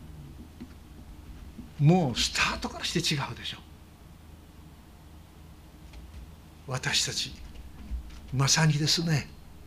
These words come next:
「人の罪を許すなら、過ちを許すならば、天の父もあなた方を許してくださいます」。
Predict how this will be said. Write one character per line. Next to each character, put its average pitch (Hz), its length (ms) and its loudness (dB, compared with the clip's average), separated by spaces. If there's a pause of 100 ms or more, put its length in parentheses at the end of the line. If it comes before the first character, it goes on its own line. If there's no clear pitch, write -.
(600)
「人 - 280 2
の 160 220 4
罪 165 400 4
を 151 160 2
許 147 300 2
す - 160 2
な 220 140 0
ら、 208 100 -4 (280)
過 170 140 2
ち 208 140 -2
を 190 200 2
許 185 100 2
す - 140 2
な 220 160 6
ら 233 80 -2
ば、 220 160 0
天 175 320 4
の 165 120 0
父 - 260 2
も 170 160 0
あ 165 40 2
な 160 120 0
た 156 140 -2
方 147 260 -2
を 160 80 2
許 131 260 0
し - 80 0
て 151 80 0
く - 100 -6
だ 120 100 -6
さ - 140 -6
い - 40 -10
ま - 140 -10
す」。 - 200 -6